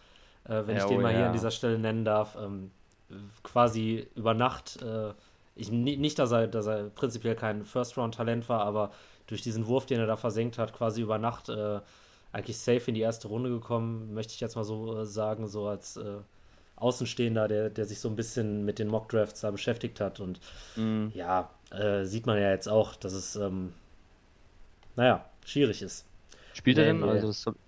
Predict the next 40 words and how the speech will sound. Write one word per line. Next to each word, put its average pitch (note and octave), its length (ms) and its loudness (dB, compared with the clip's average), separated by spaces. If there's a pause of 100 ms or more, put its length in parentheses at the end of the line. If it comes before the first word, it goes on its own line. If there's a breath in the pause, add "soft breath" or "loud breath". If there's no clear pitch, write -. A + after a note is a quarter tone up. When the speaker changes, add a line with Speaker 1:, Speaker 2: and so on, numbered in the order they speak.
(200)
Speaker 1:
Ich - 260 -10
Speaker 2:
oder G#2+ 260 10
Speaker 1:
glaub, - 60 -6
äh, A#2+ 240 -6
Chicago D3+ 640 -2
hat D3+ 140 -4
ihn D3 320 -4
aufgenommen E3+ 500 -4 (320)
in C3 60 -8
der, C3+ 200 -6 (360)
Speaker 2:
Boah, - 280 -12
Speaker 1:
die B2+ 300 -8
Speaker 2:
das G2+ 120 8
ist F#2 60 2
echt B2 220 4
Speaker 1:
League, B2 100 -4
Speaker 2:
brut- C3+ 420 -6
Speaker 1:
äh, - 40 -4
ich A#2+ 140 -8
weiß B2+ 140 2
es G#2+ 100 -2
ehrlich G2 240 -6
gesagt F#2+ 280 -10
nicht. F#2+ 180 -12
Also G#2 220 -4
es - 240 -10
Speaker 2:
Brutal, A#2 380 6
ja, G2+ 300 2
okay. A2 240 2
Speaker 1:
Ja, G#2+ 180 4 (180)
also A#2+ 200 0
es A#2 180 -6
ging C#3+ 200 0
brutal A#2 320 -2
nach G2+ 140 -4
unten. F#2+ 300 -6 (1120 loud breath)
Ähm, C#3 560 8 (1080)
ja, D#3+ 240 8
dieses D#3+ 340 -2
Jahr. G2 260 2